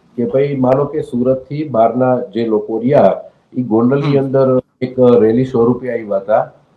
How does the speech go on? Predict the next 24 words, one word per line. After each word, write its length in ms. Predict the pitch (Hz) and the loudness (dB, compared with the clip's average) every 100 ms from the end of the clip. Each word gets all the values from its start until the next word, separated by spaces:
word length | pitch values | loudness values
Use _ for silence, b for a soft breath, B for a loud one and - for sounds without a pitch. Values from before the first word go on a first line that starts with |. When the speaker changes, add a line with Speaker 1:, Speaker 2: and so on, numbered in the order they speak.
| _ 104 | _ -6
Speaker 1:
અને 320 | 110 120 120 | -2 0 -2
Speaker 2:
હમ. 140 | 165 147 | -2 -4
Speaker 1:
ઈ 40 | |
જ 100 | - | -2
સમયની 500 | 135 123 123 - 113 | 0 0 0 -2 -4
અંદર 360 | 113 110 95 - - _ _ - | -2 2 2 0 -10 _ _ -12
ગોંડલના 800 | 104 120 127 139 135 131 127 - - - | 0 2 4 4 4 4 2 -4 -8 -2
પંથકના 520 | 120 - 147 143 135 | -2 -2 -6 0 -2
તમામ 500 | - 123 135 175 151 | 2 4 4 4 4
લોકો 460 | 123 123 131 107 113 | 2 2 2 2 0
એક 180 | 120 | -2
જગ્યાએ 440 | 123 127 127 123 120 | -2 0 2 2 2
માનો 220 | 120 120 | 0 -2
કે 120 | 123 | -4
એકત્રિત 580 | 113 117 143 135 131 - | -6 -4 -6 -4 -8 -4
થયા 120 | 123 | -2
હતા 180 | 117 113 | 0 -2
કે 160 | - 117 | -4 -6
ભાઈ 160 | 156 | -4
અમારા 340 | 127 123 143 147 | -2 0 2 2
ગોંડલની 480 | 127 123 127 131 | 0 -8 -8 -8
અંદર 200 | 131 131 | -8 -8
શાંતિ 460 | 131 113 110 - 127 | -2 0 0 -2 -4
છે, 320 | 123 131 127 | -2 -4 -4